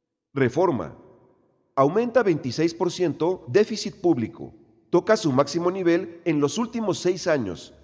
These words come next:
Fallan ingresos para solventar seiscientos once mil millones de gasto federal.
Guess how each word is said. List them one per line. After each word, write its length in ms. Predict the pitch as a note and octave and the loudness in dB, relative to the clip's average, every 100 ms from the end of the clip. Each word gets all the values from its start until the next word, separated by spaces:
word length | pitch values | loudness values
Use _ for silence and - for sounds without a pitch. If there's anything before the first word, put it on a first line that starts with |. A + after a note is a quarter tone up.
| _ _ | _ _
Fallan 320 | D#3 E3+ G3+ | 2 2 0
ingresos 420 | G3+ F#3 E3+ F#3 | 2 2 2 -2
para 200 | - D3 | 2 2
solventar 800 | B2+ C3 A#2 A#2+ C3 D#3+ F3 - | 2 0 0 0 2 2 0 -14
seiscientos 640 | - D3+ B2+ F3 G3+ A#3 A3+ | -2 -2 0 -4 -6 -4 -2
once 280 | E3 C3 B2 | -2 0 0
mil 220 | D3+ F#3+ | 0 -2
millones 540 | E3 A#2+ D#3 D#3 D#3 | -4 0 2 2 0
de 100 | A#2+ | 0
gasto 320 | A2+ D3+ - | 2 0 -2
federal. 600 | D#3+ D3+ C#3+ A#2+ E2+ - | -4 0 2 2 -2 -8